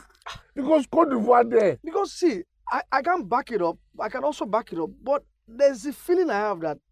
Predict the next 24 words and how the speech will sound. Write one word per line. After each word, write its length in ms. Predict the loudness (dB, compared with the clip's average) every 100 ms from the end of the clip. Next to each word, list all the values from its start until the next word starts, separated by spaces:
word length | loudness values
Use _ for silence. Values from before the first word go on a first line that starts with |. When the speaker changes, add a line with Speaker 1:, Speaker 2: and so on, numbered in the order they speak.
| -12
Speaker 2:
once 200 | -12 -10
we 60 |
can 180 | -6 -4
get 160 | -2 -2
it 100 | -2
right 180 | -4
with 160 | -6 -8
light, 420 | -6 -6 -6 -10 -18 -20 _ _ _ _
you 100 | -8
know, 120 | -6 -6 -6
everything 420 | -6 -6 -6 -6
will 80 | -6
follow. 380 | -6 -8 -8 -14 _
Speaker 1:
Yeah. 140 | -6 -4
Speaker 2:
You 100 | -4
know, 240 | -6 -6 -10 -20 _ -8
and, 400 | -6 -4 -6 -6
um, 340 | -4 -4 -8 -8
it's 160 | -6 -4
like 160 | -4
a 60 | -4
domino 380 | -2 -2 -2 -4
effect. 360 | -6 -12 -20 -18 -14 -2
Speaker 1:
Yeah, 180 | -2